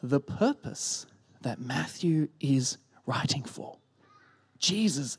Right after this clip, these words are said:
is the fulfillment of scriptures that have been written about him. So that Jesus is the new creation. The second thing is the women,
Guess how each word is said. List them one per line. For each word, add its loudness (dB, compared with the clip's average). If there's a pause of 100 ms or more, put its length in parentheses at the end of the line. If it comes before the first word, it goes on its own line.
is 8
the 2
fulfillment -2 (1160)
of 2
scriptures 2 (540)
that -2
have 0
been 2
written 4 (320)
about 2 (380)
him. 2 (1080)
So 6
that 12
Jesus 8
is 8
the 6
new 6
creation. 2 (300)
The 4
second 10
thing 8
is 8 (160)
the 12
women, 8